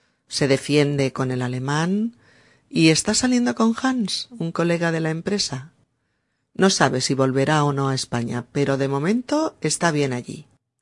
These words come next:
Pero la madre querría compartir más cosas con su hija, aunque Paula se resiste a seguir con los tópicos. Para más inri, el abuelo, que va pescando algunas cosas de la conversación,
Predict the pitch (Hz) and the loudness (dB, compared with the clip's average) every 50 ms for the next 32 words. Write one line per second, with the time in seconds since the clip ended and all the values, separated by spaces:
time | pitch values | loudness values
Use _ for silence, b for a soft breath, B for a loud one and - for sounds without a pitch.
0 | _ _ _ _ _ _ _ _ _ _ _ _ _ _ - 151 143 143 147 151 | _ _ _ _ _ _ _ _ _ _ _ _ _ _ 0 2 2 4 4 4
1 | 156 151 151 156 156 160 175 185 202 247 254 220 220 214 208 196 - - 170 160 | 4 6 6 6 6 6 6 8 8 8 8 8 8 8 8 8 8 4 4 6
2 | 175 196 185 160 151 - 147 147 139 - 143 135 - - 151 131 123 123 120 120 | 8 8 8 8 8 6 2 2 2 0 0 0 2 0 0 2 2 2 2 0
3 | - - - 127 131 - - 123 123 - - 131 131 127 - - 143 143 143 139 | 0 0 0 0 0 0 0 -2 -2 -2 -2 -2 -2 -2 -2 0 2 2 2 0
4 | - - 139 135 127 - - _ - 170 180 180 180 175 - - 190 180 180 175 | -2 -2 -2 -2 -2 -4 -2 _ 2 4 4 4 2 -2 0 2 2 2 2 2
5 | 180 - 226 240 240 226 226 226 226 - 185 - 160 170 - - - 226 220 - | 0 2 4 4 4 4 4 2 2 2 0 0 2 4 4 6 6 6 6 6
6 | - - - 156 147 139 143 139 135 143 - - 151 143 147 170 170 147 - - | 4 2 2 2 2 4 4 2 2 0 0 0 -2 0 2 4 2 2 2 0
7 | 151 143 139 139 - - - 156 - - 135 - - - 131 139 147 - - _ | 0 0 0 -2 -4 -4 -6 -6 -4 -6 -8 -8 -10 -12 -14 -14 -14 -16 -20 _
8 | _ _ _ _ _ _ _ _ _ - 151 147 151 156 170 175 - - 170 165 | _ _ _ _ _ _ _ _ _ 4 6 6 8 8 6 6 6 6 6 6
9 | 165 170 160 - 175 190 190 190 196 - - _ _ _ _ _ _ _ _ _ | 6 4 6 6 6 8 8 6 6 4 2 _ _ _ _ _ _ _ _ _
10 | _ _ _ _ - 151 143 143 139 139 143 143 156 185 190 190 170 160 165 160 | _ _ _ _ 8 8 10 10 10 8 8 8 8 10 10 10 10 8 6 6
11 | - 127 139 147 - 165 151 - - - 185 185 165 151 139 120 113 107 123 139 | 4 2 2 0 0 0 0 2 4 4 4 4 4 4 4 4 6 6 6 6
12 | 135 139 151 175 190 185 175 170 170 - - - 190 185 175 - - 170 160 160 | 6 6 10 10 10 10 10 6 4 2 2 4 4 4 4 4 2 2 2 0
13 | - - 165 160 156 151 147 - 156 151 151 147 160 151 - - 160 151 151 - | 0 0 2 2 4 2 2 2 0 0 0 0 -2 -2 0 0 0 0 2 4
14 | 185 180 170 165 160 165 190 | 4 4 4 4 2 -2 -6